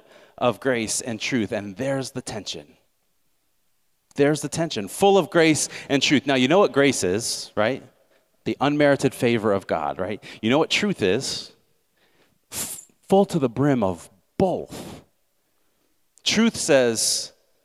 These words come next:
you're accountable. Grace says you're forgiven. Grace says you're fine. Truth says, "No, you're broken," right? Grace says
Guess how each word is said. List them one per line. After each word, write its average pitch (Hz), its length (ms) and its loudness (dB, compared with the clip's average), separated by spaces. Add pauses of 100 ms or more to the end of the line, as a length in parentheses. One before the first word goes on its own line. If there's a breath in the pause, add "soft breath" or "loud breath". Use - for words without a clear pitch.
(1120)
you're 117 140 0
accountable. 98 600 -4 (1700)
Grace 139 260 0
says 110 260 -4
you're 107 80 -6
forgiven. 98 460 -8 (2000)
Grace 160 320 2
says 104 800 2 (800)
you're 175 140 -6
fine. 165 500 -10 (1080)
Truth 175 220 -4
says, 104 300 -8
"No, 95 260 -4
you're 95 120 -8
broken," 98 400 -8 (1160)
right? 98 260 -4 (340 soft breath)
Grace 165 320 4
says 120 600 4